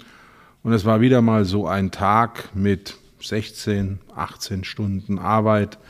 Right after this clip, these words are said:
paar hundert Kilometer Autofahrt in einem Kundentermin, äh, hin und her, Hektik. Und abends, ich weiß es nicht mehr, elf, halb zwölf muss es gewesen sein,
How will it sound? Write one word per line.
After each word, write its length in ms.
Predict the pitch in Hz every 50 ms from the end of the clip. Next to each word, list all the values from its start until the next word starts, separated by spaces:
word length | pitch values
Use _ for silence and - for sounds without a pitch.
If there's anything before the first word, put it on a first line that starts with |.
| - - - - - - - - - _ _
paar 200 | - - 104 87
hundert 340 | 95 107 104 101 98 90 -
Kilometer 560 | - - 104 101 95 95 98 92 - 95 -
Autofahrt 640 | - 107 113 107 117 107 104 - 107 101 98 98 87
in 160 | 98 92 90
einem 240 | 90 87 90 90 92
Kundentermin, 880 | 87 - 123 123 123 113 104 90 92 101 95 98 98 101 101 98 98 98 - - - - - - - _ _ _ _ _ _
äh, 120 | - 101 95
hin 260 | 82 110 120 120 117
und 140 | 107 104 104
her, 320 | 98 107 110 110 107 104
Hektik. 840 | 92 - - 110 117 110 - - - - 113 107 98 - - - - - - - - _ _ - _ _
Und 240 | - 95 95 - -
abends, 460 | - 98 101 104 104 104 98 - -
ich 120 | 87 -
weiß 220 | - - - 90 92
es 160 | 90 - -
nicht 160 | 92 - -
mehr, 160 | 90 85 80
elf, 380 | - 104 92 92 95 - - -
halb 160 | 85 85 -
zwölf 460 | - - - 92 90 92 90 - -
muss 180 | 98 92 - 95
es 120 | - -
gewesen 440 | - 92 87 90 92 90 87 90 87
sein, 320 | 82 87 87 90 95 92